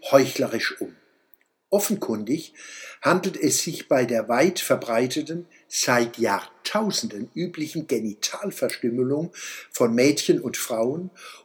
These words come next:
und den sexuellen Übergriffen gegen sie in diesen Ländern um Probleme, für die man nicht die Europäer mit dem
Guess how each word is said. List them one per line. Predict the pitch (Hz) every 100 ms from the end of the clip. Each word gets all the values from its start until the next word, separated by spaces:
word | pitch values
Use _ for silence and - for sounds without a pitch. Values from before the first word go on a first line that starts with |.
| _
und | 196 202 -
den | 131 113
sexuellen | - 202 202 - - 180 214 190 -
Übergriffen | 175 156 131 - 123 - 104 - _ _
gegen | - 123 127 131
sie | - 165 175 196 - - -
in | - 120
diesen | 120 180 - 180
Ländern | 131 135 143 151 170
um | 170 160 131
Probleme, | 127 120 120 131 151 175 196 - _ _ - _
für | - 143
die | 131 151
man | 147 135 123 135
nicht | 175 175 - - - - - - _ _ -
die | 135
Europäer | 135 127 113 - - 127 135 147 - - - -
mit | 127 135 - -
dem | 123